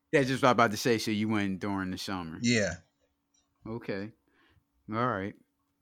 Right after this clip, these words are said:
Speaker 1: So, uh, <laughs> this was, this was Jay in D C. Wasn't as bad as I thought. He didn't, he didn't go as hard as I thought he would.
Speaker 2: Well, I mean, we didn't talk about, we didn't talk about me being near the White House, though.
Speaker 1: Oh, what about it?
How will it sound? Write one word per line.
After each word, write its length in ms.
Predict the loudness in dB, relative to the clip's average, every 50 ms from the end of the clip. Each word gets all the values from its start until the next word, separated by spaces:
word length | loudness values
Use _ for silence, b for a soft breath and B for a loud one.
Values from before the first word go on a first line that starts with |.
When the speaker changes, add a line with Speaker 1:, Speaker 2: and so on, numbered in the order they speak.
| _ _ _ -20 -20 -16 -12
Speaker 1:
So, 1000 | -8 -4 -2 -2 0 0 0 -2 -2 -4 -4 -4 -2 -2 -2 -2 -2 -4 -6 -6
uh, 40 | -10 -16 _ -16 -14
<laughs> 1040 | -12 -10 -8 -4 -4 -4 -4 -4 _ -12 -10 -8 -6 -4 -4 -4 -4 -4 -6 -2 4
this 240 | 4 6 6 6 4
was, 240 | 4 4 4 2 -2
this 320 | -6 0 0 0 0 2
was 220 | 0 0 0 -2 0
Jay 320 | 2 4 6 6 6 6
in 140 | 6 4 6
D 160 | 6 6 6
C. 300 | 4 4 4 6 6 6 6
Wasn't 320 | 4 4 4 4 2 2
as 80 | 2 4
bad 240 | 6 6 6 6
as 100 | 6 6
I 120 | 6 6 4
thought. 400 | 4 4 2 4 4 2 0 -4 -4
He 180 | 0 2 4 6
didn't, 280 | 6 6 6 4 4 4
he 160 | 4 4 6
didn't 260 | 6 4 2 2 2
go 180 | 4 4 4 4
as 100 | 2 2
hard 240 | 2 2 2 2
as 100 | 0 0
I 120 | 2 0 2
thought 220 | 0 0 -2 -2
he 120 | -2 -4 -6
would. 400 | -6 -8 -8 -8 -8 -6 0 4
Speaker 2:
Well, 180 | 6 6 6
I 40 | 6
mean, 140 | 6 4 4
we 80 | 2 2
didn't 180 | 2 2 2
talk 240 | 4 6 6 6 4
about, 580 | 4 6 8 10 10 10 8 6 2 -2 -6 -2
we 80 | 2 2
didn't 100 | 4 6
talk 160 | 8 8 8
about 260 | 8 8 6 6 6 6
me 140 | 4 4 4
being 280 | 4 4 4 4 4
near 140 | 4 4 2
the 100 | 0 -2
White 240 | 0 2 2 2 2
House, 300 | 0 -2 -2 -2 -4 -4
though. 280 | -6 -8 -10 -12 -12 -16 _ _ _ _ _ _ _ _ _ _ _ _ _ _ _
Speaker 1:
Oh, 100 | 2 4
what 220 | 6 6 6 6 6
about 400 | 6 6 6 6 6 4 2 -2
it? 120 | -8